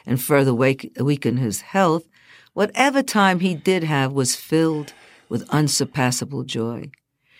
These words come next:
He so longed to be united with Jesus in heaven. He would get lost in ecstasy.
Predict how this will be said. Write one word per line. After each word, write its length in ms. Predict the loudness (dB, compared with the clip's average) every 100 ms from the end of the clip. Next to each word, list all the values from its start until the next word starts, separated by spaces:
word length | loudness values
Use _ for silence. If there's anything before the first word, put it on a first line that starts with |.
| _ _
He 140 | -2
so 260 | 2 4 4
longed 480 | 6 4 4 2 -4
to 100 | -4
be 120 | 0
united 600 | 2 4 4 2 0 -4
with 220 | -6 -8
Jesus 500 | -4 -2 -2 -4 -6
in 120 | -6 -6
heaven. 400 | -6 -8 -10 -12 _ _ _
He 100 | -2
would 200 | 0 2
get 180 | 0 0
lost 500 | 0 2 2 0 -2
in 120 | -2
ecstasy. 680 | 0 -4 -8 -6 -8 -8 -14